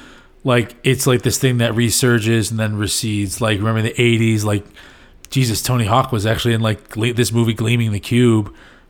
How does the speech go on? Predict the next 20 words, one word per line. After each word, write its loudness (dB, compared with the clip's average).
with, -2
uh, 0
Christian 0
Slater, 0
which -8
I -2
actually -6
love -4
that -8
<laughs> -2
fucking 2
movie, 0
although -4
as -6
cheesy -4
and -6
bad 0
as -2
it -4
is. -6